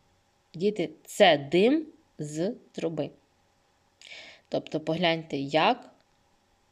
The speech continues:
забруднюється навколишній світ. Дуже і дуже сильно.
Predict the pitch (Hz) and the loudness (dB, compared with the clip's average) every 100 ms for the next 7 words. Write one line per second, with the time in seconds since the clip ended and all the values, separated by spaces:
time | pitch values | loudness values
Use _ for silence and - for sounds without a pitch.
0 | _ - 170 165 156 151 151 170 196 220 | _ -12 0 0 2 -2 0 -2 -4 -2
1 | 214 147 - - 156 156 156 170 160 - | -2 -4 -6 -2 0 0 -4 -10 -12 -14
2 | - - - 147 151 - _ _ _ - | -20 -16 -8 -8 -10 -20 _ _ _ -20
3 | - - - 156 233 262 302 302 302 156 | -20 -20 -10 2 4 6 6 4 0 -2
4 | 160 165 165 160 - - 175 135 160 | 0 0 -4 -8 -12 -10 -6 -6 -8